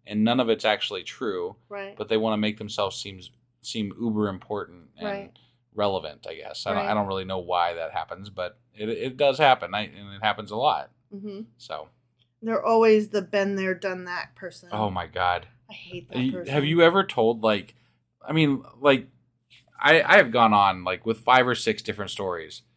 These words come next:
Speaker 2: Mm-hmm.
Speaker 1: only to be one-upped on every single one of them.
Speaker 2: Mm-hmm.
Speaker 1: And I'm like, there is no, there's literally no fucking way.
Speaker 2: Right.
Speaker 1: No fucking way. That, that's not even possible.
Speaker 2: Right.
Speaker 1: And, oh,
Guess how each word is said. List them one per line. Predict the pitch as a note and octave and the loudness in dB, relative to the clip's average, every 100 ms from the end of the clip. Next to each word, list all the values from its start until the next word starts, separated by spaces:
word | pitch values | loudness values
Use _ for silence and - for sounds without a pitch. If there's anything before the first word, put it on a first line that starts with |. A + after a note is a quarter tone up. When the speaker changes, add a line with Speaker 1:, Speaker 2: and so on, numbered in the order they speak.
| _ G#3 | _ -10
Speaker 2:
Mm-hmm. | G3+ E3+ | -8 -4
Speaker 1:
only | C3+ D#3 E3+ | 2 4 4
to | D#3 | 4
be | C3 | 2
one-upped | A2 A2 A2+ G#2 - - _ _ A#2 | 2 4 4 4 0 -12 _ _ 0
on | B2 | 0
every | C3 C#3 C#3+ | 4 2 2
single | C#3 D3 A#2 G2+ | -2 -2 -2 -2
one | G#2 | -4
of | F#2+ | -4
them. | C#2 - G#2+ | -8 -12 -12
Speaker 2:
Mm-hmm. | G#2 | 0
Speaker 1:
And | B2 | 2
I'm | C#3 | 4
like, | C#3 B2 - _ _ _ _ _ _ _ | 2 2 -6 _ _ _ _ _ _ _
there | E3+ E3 | 2 2
is | D3 | 2
no, | D3 C#3 C#3+ C#3+ C#3 C#3 C3+ _ _ _ | 0 2 10 10 12 8 4 _ _ _
there's | E3+ D#3 | -4 -4
literally | D#3 G#3+ G#3 D3+ B2 | 2 8 8 8 6
no | A#2 C3 A#2 | 6 6 4
fucking | - G#2+ - F#2 D#2+ | 4 0 0 -8 -12
way. | C2+ - - _ _ | -14 -14 -20 _ _
Speaker 2:
Right. | F#3 F#3 F#3+ _ - | -10 -10 -14 _ 0
Speaker 1:
No | A#3 B3 | 4 6
fucking | A3+ F#3+ F3+ C3+ G2+ | 8 6 6 0 -4
way. | D2+ - _ | -6 -10 _
That, | G#3 F#3 | 2 6
that's | G#3+ G#3+ | 4 6
not | G#3+ G3+ G3+ | 6 6 6
even | F3 E3+ D#3 - _ _ _ _ _ | 0 -4 -4 -6 _ _ _ _ _
possible. | - - C4+ C#4+ - E3+ - - _ _ _ - | -10 4 6 6 2 -4 -4 -14 _ _ _ -6
Speaker 2:
Right. | F#3+ F#3 - _ _ _ _ - | -6 -6 -12 _ _ _ _ -4
Speaker 1:
And, | F3 E3+ - _ _ _ _ - | -2 -2 -6 _ _ _ _ -10
oh, | D3 C3+ G#2+ - | -2 0 0 -4